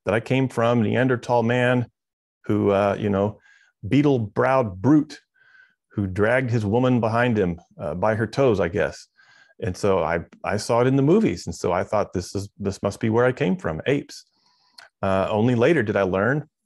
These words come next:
that, um, Neanderthal genome, here in twenty ten, it was published, made the cover of, uh, Science, the journal Science, uh, fully human.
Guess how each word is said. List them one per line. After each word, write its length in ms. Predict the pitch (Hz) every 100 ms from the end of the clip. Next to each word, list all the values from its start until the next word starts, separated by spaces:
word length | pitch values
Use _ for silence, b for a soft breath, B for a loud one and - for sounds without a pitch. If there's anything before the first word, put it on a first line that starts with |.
| _ _ _ -
that, 360 | 110 107 -
um, 400 | 113 107 107 107 _ _ _ _ _ _ _ _ _ _ _ _ _ - -
Neanderthal 520 | 113 107 131 127 127 95
genome, 600 | 95 170 123 117 180 185 _ _ _ _ _ _ -
here 180 | 113
in 80 | 110
twenty 240 | - 120 104
ten, 220 | 117 139
it 40 |
was 120 | 92
published, 480 | - 113 131 135 -
made 160 | 110 98
the 60 |
cover 380 | 101 123 117 113
of, 180 | 90 82
uh, 240 | 76 80 - 185 -
Science, 680 | - 95 113 135 - - -
the 80 |
journal 240 | 92 110 92
Science, 480 | - 113 139 - _ b b b b b b b b _ _
uh, 340 | - 104 104 101 - -
fully 200 | 170 151
human. 400 | 165 170 92